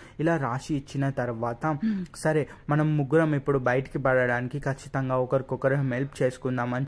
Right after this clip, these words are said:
చెప్పేసి యూహీ కూడా ఒప్పుకుంటుంది. ఇలా ఒప్పుకున్న తర్వాత అయితే సరే అని చెప్పేసి ఇక అందరూ కలిసి ప్రయత్నించేసరికి, ఒకటే దగ్గరికి వచ్చేసరికి అందరూ బయటికి వస్తారు.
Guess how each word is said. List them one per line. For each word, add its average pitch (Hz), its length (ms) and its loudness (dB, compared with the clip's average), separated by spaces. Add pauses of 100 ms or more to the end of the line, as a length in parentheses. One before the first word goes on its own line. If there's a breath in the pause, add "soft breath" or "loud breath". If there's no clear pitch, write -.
చెప్పేసి 120 480 -4 (300 loud breath)
యూహీ 156 320 2
కూడా 135 320 0
ఒప్పుకుంటుంది. 139 760 0
ఇలా 160 240 0
ఒప్పుకున్న 143 540 0
తర్వాత 123 600 -2 (880)
అయితే 143 340 -2 (360 loud breath)
సరే 151 300 2
అని 143 180 0 (100)
చెప్పేసి 127 380 -2
ఇక 147 120 -4
అందరూ 147 380 2
కలిసి 127 380 0
ప్రయత్నించేసరికి, 131 1000 -2
ఒకటే 143 340 0
దగ్గరికి 135 400 0
వచ్చేసరికి 120 420 -4
అందరూ 139 340 2
బయటికి 147 400 0
వస్తారు. 131 500 0